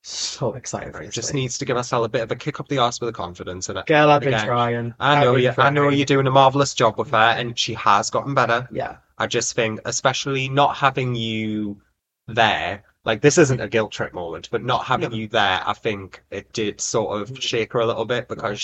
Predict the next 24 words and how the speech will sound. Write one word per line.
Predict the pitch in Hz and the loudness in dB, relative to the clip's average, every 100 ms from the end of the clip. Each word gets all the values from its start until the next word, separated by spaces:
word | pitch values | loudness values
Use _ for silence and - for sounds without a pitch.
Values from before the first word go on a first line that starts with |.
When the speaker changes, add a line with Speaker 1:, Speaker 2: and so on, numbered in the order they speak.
| - | -10
Speaker 1:
Yeah. | |
Speaker 2:
she, | - - | -14 -12
she | - | -8
didn't | 220 | -2
have | 208 | 0
a | 190 | 2
drag | 202 220 | 4 2
mummy | 151 113 | 0 0
there. | 101 92 - _ 135 | 0 0 -2 _ -12
Speaker 1:
Yeah. | 127 113 | -10 -6
Speaker 2:
And | 135 127 127 117 - _ | -4 -4 -4 -8 -10 _
you | 131 139 | 2 4
need | 147 160 - | 4 2 4
that, | 123 113 - _ | 6 6 2 _
that | 110 - | -2 0
person | 127 120 113 - 107 | -2 0 0 -2 -6
who | 104 110 107 | -6 -4 -2
is | 104 98 - - _ | -2 -4 -6 -8 _
your | 107 113 101 98 | -4 0 0 0
sort | 117 101 98 | -2 -2 -4
of | 101 | -4
support | - 123 131 123 | -6 0 0 0
system | 104 - - 92 127 | -4 -8 -6 -6 -6
Speaker 1:
Yeah. | 113 | -8